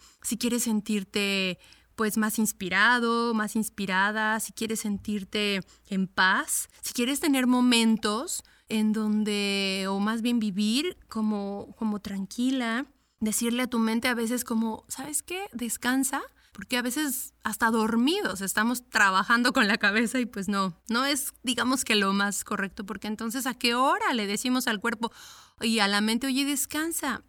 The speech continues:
En este espacio del altar vas a poderlo hacer. Entonces vamos a empezar con algunas cosas que, que, este, bueno, he leído por ahí varios blogs y he visto videos de, de que tienes que definir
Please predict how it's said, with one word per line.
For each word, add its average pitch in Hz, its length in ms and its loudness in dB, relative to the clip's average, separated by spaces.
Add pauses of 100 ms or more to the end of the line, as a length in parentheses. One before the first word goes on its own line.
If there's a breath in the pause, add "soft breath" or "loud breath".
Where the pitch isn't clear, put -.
(140)
En 247 180 2
este 349 200 0
espacio 269 520 2
del 233 160 0
altar 185 380 -2
vas 214 160 0
a 226 120 0
poderlo 185 320 -6
hacer. - 200 -6
Entonces 262 340 0
vamos 359 300 2
a - 20 0
empezar 240 540 4 (240 loud breath)
con 233 400 4
algunas 285 460 2
cosas 277 360 -2
que, 214 520 -2 (240)
que, 214 240 -4
este, 208 320 -6 (180)
bueno, 226 320 0 (480 loud breath)
he 247 340 4
leído 285 340 2
por 233 140 0
ahí 214 140 4
varios 220 420 2
blogs 208 680 0
y 208 40 -2
he 196 60 -4
visto 202 240 -6
videos 196 600 -2
de, 180 300 -4
de 185 100 -4
que 202 340 -2 (100)
tienes 294 320 2
que 269 260 -2
definir 240 680 0